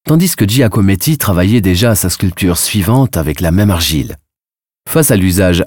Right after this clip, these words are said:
abusif de l'art figuratif à des fins de propagande par la politique du nazisme et du communisme, la plupart des jeunes artistes européens et américains réagirent par le biais d'œuvres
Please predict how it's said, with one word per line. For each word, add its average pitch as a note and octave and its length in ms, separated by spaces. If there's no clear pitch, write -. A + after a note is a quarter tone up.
abusif G#2 600
de F#2 100
l'art E2+ 220
figuratif A2+ 760
à F2+ 80
des F2 100
fins G#2 220
de F2 60
propagande A2+ 680
par F2+ 180
la F2 120
politique F#2+ 420
du F#2 140
nazisme F#2 580
et D#2+ 160
du D2+ 100
communisme, A2 600
la C#3+ 100
plupart D#3+ 380
des A2 140
jeunes A#2+ 240
artistes G#2 400
européens G2 760
et F#2 100
américains A2 580
réagirent C3+ 580
par F2 160
le F2 120
biais G#2+ 260
d'œuvres G2 320